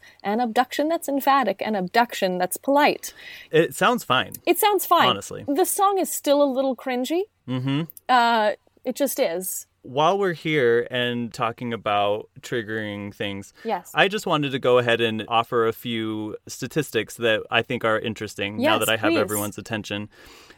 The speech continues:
Speaker 2: Did you know that in the eyes of the law,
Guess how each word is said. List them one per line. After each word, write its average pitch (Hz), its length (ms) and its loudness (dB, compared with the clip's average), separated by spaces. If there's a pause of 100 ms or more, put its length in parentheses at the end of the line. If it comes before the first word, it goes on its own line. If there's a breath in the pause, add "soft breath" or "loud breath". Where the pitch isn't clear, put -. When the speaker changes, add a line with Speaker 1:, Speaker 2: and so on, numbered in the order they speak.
(140 loud breath)
Speaker 2:
Did 170 200 -4
you 240 140 2
know 160 480 4
that 139 540 2
in 143 140 2
the 143 120 2
eyes 160 220 4
of 160 100 -4
the 139 100 -2
law, 113 320 4